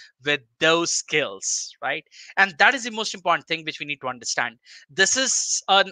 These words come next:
opportunity in disguise, whether you believe it or not, but I would really encourage all of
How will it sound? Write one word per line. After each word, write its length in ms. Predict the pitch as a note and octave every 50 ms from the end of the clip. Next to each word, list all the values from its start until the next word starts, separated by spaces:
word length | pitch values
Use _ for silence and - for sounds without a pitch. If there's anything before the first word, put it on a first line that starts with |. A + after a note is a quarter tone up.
| - -
opportunity 800 | E3 E3+ - - F#3 - - G3+ G3+ G#3 F#3 A3 A3+ A#3 - _ - - - - _ _ -
in 180 | F#3+ F#3+ G3
disguise, 720 | F3 G3+ G#3 - - - F3+ F3+ F#3+ G#3+ G#3 - - - _ _ B2+
whether 220 | D3+ D#3 D3+ F3
you 160 | E3+ F3 F3+ D3
believe 340 | A#2+ C3+ C3+ D3 E3 F#3+
it 100 | G#3+ -
or 80 | A3 G3+
not, 280 | F3 D3 C3+ C3+ D#3 - _ - - - - -
but 200 | E3 F3 F#3 - - -
I 400 | - F#3 G3 A3 A#3+ C4 C4 - _ F3+
would 440 | D#3+ D#3+ G3 A3 G#3+ - - - A#2+
really 320 | B2 E3 A3+ B3+ C4+ C#4+ B3
encourage 360 | G#3+ F#3 - F#3 F3+ E3+ D#3
all 160 | D#3 D#3 D3+
of 60 | D3+